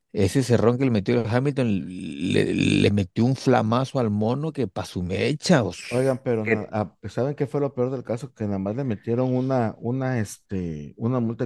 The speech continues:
Speaker 1: Una
Speaker 2: económica al Hamilton y no lo
Speaker 1: quin-,
Speaker 2: metieron.
Speaker 1: quince mil, quince mil libras.
Speaker 3: Pero se
Speaker 1: Y
Speaker 3: fue
Speaker 1: una
Speaker 3: a, se fue para el catering de, de la
Speaker 1: Sí,
Speaker 3: señora.
Speaker 1: sí. Y una palmadita en la espalda, así.
Speaker 2: Ándale.
Speaker 1: Ese te lo vamos a descon-, y los de Ferrari, te lo vamos a descontar de tu salario, güey.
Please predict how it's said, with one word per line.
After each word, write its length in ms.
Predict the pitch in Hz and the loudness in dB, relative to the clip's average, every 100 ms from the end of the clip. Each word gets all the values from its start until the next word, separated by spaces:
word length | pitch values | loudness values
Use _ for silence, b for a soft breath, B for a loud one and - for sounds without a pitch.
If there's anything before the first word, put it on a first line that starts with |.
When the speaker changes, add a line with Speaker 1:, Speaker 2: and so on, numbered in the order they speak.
| - | 0
Speaker 1:
Una 160 | 127 | 2
Speaker 2:
económica 300 | 101 120 - | 2 0 0
al 100 | 98 95 | -2 2
Hamilton 540 | 107 127 123 160 180 - | 0 0 0 -4 -4 -6
y 100 | 104 | -2
no 160 | 98 98 | 0 2
lo 100 | 113 98 - | 2 0 2
Speaker 1:
quin-, 220 | 101 117 120 | 2 2 -2
Speaker 2:
metieron. 200 | 113 - _ _ - | -10 -16 _ _ 0
Speaker 1:
quince 320 | 123 113 110 | 2 4 4
mil, 440 | 107 113 120 113 - | 6 6 6 4 2
quince 280 | 107 98 | -2 -2
mil 260 | 107 113 113 | -2 0 2
libras. 640 | 120 127 127 131 - - _ _ | 2 2 0 -4 -6 -18 _ _
Speaker 3:
Pero 220 | 113 110 104 | 0 2 4
se 140 | 110 - | 2 4
Speaker 1:
Y 80 | 117 | 6
Speaker 3:
fue 0 | |
Speaker 1:
una 160 | 113 107 | 6 6
Speaker 3:
a, 160 | - _ - | 0 _ -2
se 140 | 113 | 2
fue 160 | 120 107 | 2 4
para 140 | 110 | 2
el 100 | 98 | 2
catering 460 | 117 - 113 104 101 | -2 -2 -2 -4 -6
de, 340 | 92 85 85 73 | -2 -2 -4 -4
de 160 | 92 | -2
la 100 | 87 | 0
Speaker 1:
Sí, 0 | |
Speaker 3:
señora. 420 | 110 110 107 110 b b b _ | 2 2 2 -2 b b b _
Speaker 1:
sí. 360 | 95 98 104 B B B - | -4 -2 -4 B B B 4
Y 80 | 131 | 6
una 120 | 135 | 6
palmadita 480 | 123 120 117 120 - - | 6 6 6 4 2 -2
en 80 | |
la 40 | 110 | -6
espalda, 260 | - 113 | -2 -2
así. 180 | 98 95 _ - _ _ - - | 0 -4 _ -20 _ _ -20 -10
Speaker 2:
Ándale. 320 | 110 117 104 _ - B B | -6 -4 -4 _ -20 B B
Speaker 1:
Ese 240 | 120 - 160 | -4 0 0
te 140 | - | 4
lo 100 | 120 | 6
vamos 200 | 123 151 | 6 6
a 60 | 151 | 2
descon-, 200 | 120 117 104 | 0 -2 0
y 140 | 113 | 0
los 140 | 110 113 | 2 2
de 80 | 113 | 2
Ferrari, 240 | 120 123 | 2 0
te 100 | - | 0
lo 80 | 107 | 0
vamos 160 | 131 151 | -2 -2
a 40 | |
descontar 300 | 139 113 135 | -4 -2 -2
de 40 | 135 | -4
tu 80 | |
salario, 400 | - 107 120 127 107 | -4 -2 0 -2 -4
güey. 260 | 92 95 | -4 -6